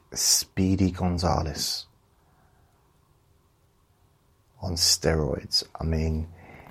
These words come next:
he was running circles around me. Honestly, I couldn't see him.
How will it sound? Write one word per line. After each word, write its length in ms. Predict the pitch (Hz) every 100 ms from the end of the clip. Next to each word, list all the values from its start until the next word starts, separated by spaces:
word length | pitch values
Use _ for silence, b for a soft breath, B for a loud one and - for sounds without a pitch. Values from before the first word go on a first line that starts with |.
| B
he 320 | - 107 107
was 440 | 98 92 87 - - - _ _ _ _ -
running 720 | 92 90 92 101 101 98 95
circles 680 | 98 - 98 92 - 82 80
around 320 | 78 76 73
me. 240 | 76 82 - _ _ b b b b b b b _ -
Honestly, 420 | 98 92 90 -
I 60 | -
couldn't 380 | - 123 -
see 240 | - - 80
him. 240 | 76 73